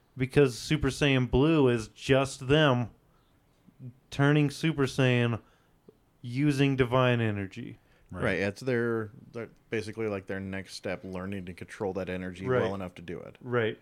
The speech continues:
Speaker 1: So it's not a new transformation. They're just doing what they do, and it looks different because they're using different energy.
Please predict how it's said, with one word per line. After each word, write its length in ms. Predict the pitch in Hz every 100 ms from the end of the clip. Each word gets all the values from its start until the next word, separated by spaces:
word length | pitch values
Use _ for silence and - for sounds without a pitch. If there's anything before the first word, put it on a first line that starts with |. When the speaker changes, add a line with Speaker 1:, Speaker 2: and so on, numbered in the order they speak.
| - 127
Speaker 1:
So 220 | - 147
it's 160 | 139 151
not 260 | 156 170
a 80 | 143
new 300 | 127 143 147
transformation. 1080 | 147 143 135 127 123 117 127 143 - 117 110
They're 120 | 110
just 320 | 107 113 113
doing 380 | 127 127 131 127
what 180 | 123 -
they 140 | 117
do, 420 | 110 127 131 120 - - - -
and 140 | 127
it 160 | 120 131
looks 400 | 123 139 139 -
different 380 | 135 123 131 131
because 320 | 123 127 113
they're 100 | 117
using 480 | 120 123 113 117 110
different 340 | 117 - 107
energy. 520 | 101 110 117 - 113